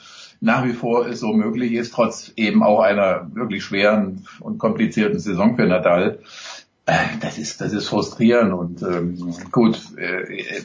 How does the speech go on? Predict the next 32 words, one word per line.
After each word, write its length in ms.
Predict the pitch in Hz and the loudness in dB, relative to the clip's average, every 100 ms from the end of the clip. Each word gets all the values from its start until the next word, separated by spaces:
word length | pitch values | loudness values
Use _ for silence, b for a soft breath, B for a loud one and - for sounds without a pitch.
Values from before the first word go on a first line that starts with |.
| - - | -12 -8
ich, 280 | 113 - - | -4 -4 -4
ich, 200 | 110 - | -6 -2
ich 100 | - | 2
wundere 320 | 110 123 110 | 4 4 4
mich 180 | 107 110 | 4 4
ehrlich 220 | 107 104 | 2 -2
gesagt 280 | - 101 - | -2 -6 -4
auch 200 | 101 135 | -4 0
natürlich, 480 | 220 - 139 127 104 | 0 0 0 2 2
wenn 80 | 107 | 0
man 100 | 98 | 0
sich 120 | 101 | -2
überlegt, 280 | 95 101 101 | -2 -2 0
was 160 | 95 - | 0 2
Nadal 320 | 92 87 - | 2 4 2
jetzt 240 | - - | 0 -2
für 100 | 107 | -8
ein 120 | 104 | -8
Programm 340 | 110 92 95 104 | -6 0 0 0
vor 180 | 101 101 | -2 -2
sich 200 | 107 107 | -2 2
hat. 180 | 101 | 0
Er, 140 | 95 101 | 0 -2
er 160 | 92 | -2
spielt 300 | 87 101 98 | -4 -4 -2
Barcelona, 560 | 87 - - 95 104 104 | 0 0 0 0 2 2
dann 140 | 92 | 0
kommt 180 | 90 85 | -2 -2
Madrid, 420 | 101 90 101 107 | 0 0 0 0
dann 140 | 95 85 | 0 -2
kommt 260 | 90 90 | -6 -6
Rom, 400 | 101 107 117 113 | 2 4 4 0